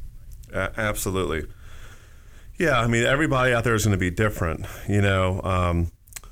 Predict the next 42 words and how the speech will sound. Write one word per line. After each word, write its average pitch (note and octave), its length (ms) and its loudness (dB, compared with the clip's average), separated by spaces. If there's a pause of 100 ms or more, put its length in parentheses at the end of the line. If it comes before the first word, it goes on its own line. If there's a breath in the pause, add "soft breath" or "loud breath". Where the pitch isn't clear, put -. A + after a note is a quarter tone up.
(340 soft breath)
you A#2 80 2
know, G#2+ 60 4
the, G2 100 -2
the G#2 160 0
good C#3 280 2
thing, A2 500 4 (240)
uh, F#2+ 140 -2
you G#2+ 80 2
know, G2+ 60 4
people G#2 320 2
ask G2 300 0
me G2 140 4
if F2+ 160 0
there's F#2 200 2
any F#2+ 180 4
caps F2+ 580 -2
out F2 320 -2
there, E2+ 440 2 (540 soft breath)
um, E2+ 400 2
on, F2+ 360 2
on F#2 160 2
contributing F#2+ 420 0
to F2+ 100 0
five F2 260 0
two - 140 0
nine F#2+ 280 4
plans, F2 400 2
and F#2 120 4
there's F2+ 180 2
no B2+ 160 4
yearly A2+ 460 2
cap A#2+ 420 -2
on G2+ 140 2
five G2+ 320 -2
two A2+ 160 0
nine G#2+ 220 2
plan G#2+ 280 0
contributions. G#2 800 0
However, G#2 400 2
for F2+ 140 -4
tax A2 380 -4
purposes, F#2 680 -2